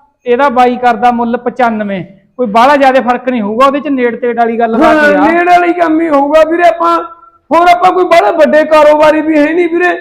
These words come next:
Speaker 1: ਠੀਕ ਆ ਗੱਲ।
Speaker 2: ਇੱਕ ਦੋ ਡੰਗਰ ਲੈ ਕੇ, ਦੋ ਚਾਰ ਡੰਗਰ ਲੈ ਕੇ ਵੇਚਣ ਵਾਲੇ ਬੰਦੇ ਆ।
Speaker 1: ਠੀਕ ਆ ਗੱਲ।
Speaker 2: ਮਤਲਬ ਆਪਾਂ ਨੂੰ ਐਂ ਹੁੰਦਾ ਵੀ ਦੋ ਦੋ ਤਿੰਨ ਤਿੰਨ ਬਣ ਜੇ, ਚੱਲ ਵਿਕੀ ਜਾਵੇ,
Speaker 1: ਠੀਕ ਆ
Speaker 2: ਹਨਾ?
Speaker 1: ਗੱਲ। ਉਹ ਹੈਗੀ ਠੰਡੀ ਸੀਲ ਆ ਨਾ?
Speaker 2: ਹਾਂ, ਹੈ ਠੰਡੀ ਆ ਬਹੁਤ
Speaker 1: ਹੈ
Speaker 2: ਜ਼ਿਆਦਾ।
Speaker 1: ਠੰਡੀ ਸੀਲ ਆ, ਪੈਰ ਜਿੱਥੇ ਗੱਡ ਲਿਆ ਵੀ ਉੱਥੇ ਖੜਨ ਵਾਲਾ ਸਿਸਟਮ ਹੀ ਆ
Speaker 2: ਐਂ ਨਹੀਂ
Speaker 1: ਬਿਲਕੁਲ।
Speaker 2: ਹੈਗਾ ਵੀ ਇਹ ਦੇਖੋ ਲੱਤਾਂ ਮਾਰੂ ਜਾਂ ਛੜਾ ਮਾਰੂ ਕਿ ਜੇ
Speaker 1: ਠੀਕ ਆ
Speaker 2: ਮਰਜ਼ੀ।
Speaker 1: ਜੀ।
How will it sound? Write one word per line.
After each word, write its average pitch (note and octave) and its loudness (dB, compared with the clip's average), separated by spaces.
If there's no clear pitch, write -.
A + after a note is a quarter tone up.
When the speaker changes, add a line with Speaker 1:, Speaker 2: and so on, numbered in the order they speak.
Speaker 1:
ਠੀਕ A3 -6
ਆ G#3 0
ਗੱਲ। C#4+ 0
Speaker 2:
ਇੱਕ D#4+ -8
ਦੋ E4 0
ਡੰਗਰ D#4+ 2
ਲੈ F4 4
ਕੇ, E4 -2
ਦੋ D#4 -2
ਚਾਰ D#4 -2
ਡੰਗਰ D4 0
ਲੈ E4+ -2
ਕੇ F4 -10
ਵੇਚਣ D4 -8
ਵਾਲੇ D4 2
ਬੰਦੇ C#4+ -4
ਆ। D#4 -4
Speaker 1:
ਠੀਕ G3+ -8
ਆ - -4
ਗੱਲ। F3+ -4
Speaker 2:
ਮਤਲਬ D4+ 0
ਆਪਾਂ D#4+ 2
ਨੂੰ D#4+ -2
ਐਂ D#4 -2
ਹੁੰਦਾ D4 0
ਵੀ D#4+ -2
ਦੋ D4+ -2
ਦੋ D4+ 0
ਤਿੰਨ D4 -4
ਤਿੰਨ D4+ -2
ਬਣ C#4+ -2
ਜੇ, D4+ -8
ਚੱਲ D4 0
ਵਿਕੀ C4+ -4
ਜਾਵੇ, C#4 -2
Speaker 1:
ਠੀਕ C4 2
ਆ D4+ 0
Speaker 2:
ਹਨਾ? F4 -6
Speaker 1:
ਗੱਲ। E3+ -10
ਉਹ A#3+ 2
ਹੈਗੀ C4 2
ਠੰਡੀ A#3 0
ਸੀਲ A#3 0
ਆ A#3 2
ਨਾ? D#4+ -4
Speaker 2:
ਹਾਂ, C#4+ 2
ਹੈ D4+ 4
ਠੰਡੀ C4+ 0
ਆ C4 4
ਬਹੁਤ A3+ 2
Speaker 1:
ਹੈ G#3+ 2
Speaker 2:
ਜ਼ਿਆਦਾ। - 2
Speaker 1:
ਠੰਡੀ A3+ -4
ਸੀਲ B3 -4
ਆ, B3+ 4
ਪੈਰ B3 2
ਜਿੱਥੇ B3 -2
ਗੱਡ A3+ -2
ਲਿਆ B3 -2
ਵੀ A#3+ -4
ਉੱਥੇ B3 -4
ਖੜਨ A#3 -2
ਵਾਲਾ C4+ 2
ਸਿਸਟਮ A3+ -8
ਹੀ G#3 -8
ਆ B3+ 2
Speaker 2:
ਐਂ C#4+ 4
ਨਹੀਂ C#4+ 0
Speaker 1:
ਬਿਲਕੁਲ। C#4 4
Speaker 2:
ਹੈਗਾ D4+ 4
ਵੀ D4+ 2
ਇਹ C#4+ 4
ਦੇਖੋ B3+ 2
ਲੱਤਾਂ B3 -6
ਮਾਰੂ A#3+ 2
ਜਾਂ A#3+ 0
ਛੜਾ A#3 -2
ਮਾਰੂ A#3 0
ਕਿ A#3+ -4
ਜੇ A#3 -4
Speaker 1:
ਠੀਕ A3 -4
ਆ A3 -2
Speaker 2:
ਮਰਜ਼ੀ। G3+ -4
Speaker 1:
ਜੀ। F3+ -10